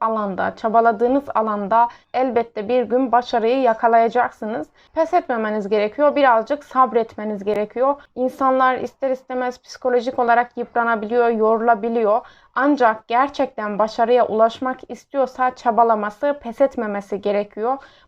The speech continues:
Bunu da söylemek istiyorum. Lütfen birazcık elinizden geleni yapın. Hazıra konmamaya çalışın. Özellikle şunu fark ettim ki ben öğrencilerimden biliyorum bunu.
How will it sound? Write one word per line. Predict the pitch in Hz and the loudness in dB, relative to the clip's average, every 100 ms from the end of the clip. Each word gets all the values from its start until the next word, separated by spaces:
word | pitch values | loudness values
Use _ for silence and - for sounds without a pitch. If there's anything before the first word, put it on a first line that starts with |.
| - | -6
Bunu | 254 214 | -2 0
da | 220 262 | 0 0
söylemek | 254 233 220 202 226 240 | -2 -2 0 -2 -4 -6
istiyorum. | 240 - - 220 180 185 185 - - | -12 -14 -4 -2 -2 -4 -10 -20 -10
Lütfen | 277 - 233 214 | -10 -4 -4 0
birazcık | 240 233 208 226 240 | 2 2 2 -4 -6
elinizden | 214 240 233 226 240 247 | -4 -2 -2 -4 -4 -2
geleni | 220 208 220 247 | 0 0 0 0
yapın. | 240 233 208 240 - - | 0 0 -4 -10 -14 -20
Hazıra | - 247 226 254 262 | 0 0 2 0 0
konmamaya | - 262 240 208 196 190 | 0 0 2 -2 -4 -6
çalışın. | 190 202 196 285 285 | -6 -6 -4 -4 -2
Özellikle | 226 247 254 240 | 0 0 0 -6
şunu | 226 262 277 | -6 -4 -4
fark | - 233 240 | -2 -2 -2
ettim | 254 - - 294 285 | -8 -8 -2 -2 0
ki | 220 190 | -4 0
ben | 208 208 - | -2 -2 -6
öğrencilerimden | 202 202 202 202 196 202 208 208 214 208 185 | -4 -2 -2 -2 -2 0 0 -2 -2 -4 -4
biliyorum | 208 214 190 185 | 0 0 0 -6
bunu. | 196 | -8